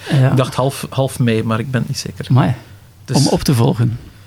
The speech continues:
Speaker 1: Om op te volgen.
Speaker 2: <laughs> Voilà. Maar misschien gewoon nog, allee, ik ben, ik snap wat je bedoelt, materieel beleid en, eh, en een stuk, ja, de juridische toetsing.
Speaker 1: Mhm.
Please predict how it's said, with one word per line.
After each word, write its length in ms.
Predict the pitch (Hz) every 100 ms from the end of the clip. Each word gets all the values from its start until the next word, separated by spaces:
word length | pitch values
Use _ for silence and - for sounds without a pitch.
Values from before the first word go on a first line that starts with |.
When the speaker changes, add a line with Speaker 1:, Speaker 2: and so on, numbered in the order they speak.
| - - -
Speaker 1:
Om 120 | 135
op 100 | 151
te 160 | - 123
volgen. 240 | 127 127
Speaker 2:
<laughs> 100 | 127
Voilà. 200 | 127 - -
Maar 120 | 156
misschien 260 | 151 202
gewoon 200 | 156 160
nog, 160 | 202 151
allee, 180 | 175 151
ik 80 | 139
ben, 200 | 151 151
ik 120 | -
snap 220 | - 208
wat 80 | 185
je 60 | 151
bedoelt, 340 | 139 156 156
materieel 400 | 143 - 139 151
beleid 400 | 135 131 147 -
en, 240 | - 131 131
eh, 300 | 123 123 120
en 80 | 123
een 60 |
stuk, 380 | 110 139 123 -
ja, 240 | - 123 110
de 120 | 117
juridische 440 | 135 147 139 -
toetsing. 380 | - 156 - 185
Speaker 1:
Mhm. 100 | 151